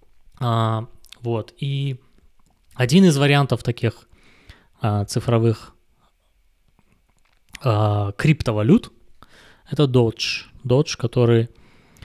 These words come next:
а, стоит очень дешево, ну, относительно биткоина. Он,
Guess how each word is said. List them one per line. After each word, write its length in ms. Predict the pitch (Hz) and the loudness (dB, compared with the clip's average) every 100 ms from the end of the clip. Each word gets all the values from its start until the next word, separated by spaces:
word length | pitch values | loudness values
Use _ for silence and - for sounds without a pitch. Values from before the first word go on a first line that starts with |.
| _ _ _ - | _ _ _ -6
а, 380 | 113 107 107 110 | -2 -2 -2 -6
стоит 520 | - - 143 135 - | -4 4 6 6 2
очень 300 | 131 - 120 | -4 -2 -4
дешево, 460 | 113 113 139 151 208 _ _ _ | -2 -4 -4 -6 -8 _ _ _
ну, 160 | 294 170 | -6 -4
относительно 480 | 117 123 - 123 117 | -2 -4 -6 -6 -6
биткоина. 480 | 110 - 117 127 123 | -6 -4 -4 -2 -4
Он, 140 | 113 | -6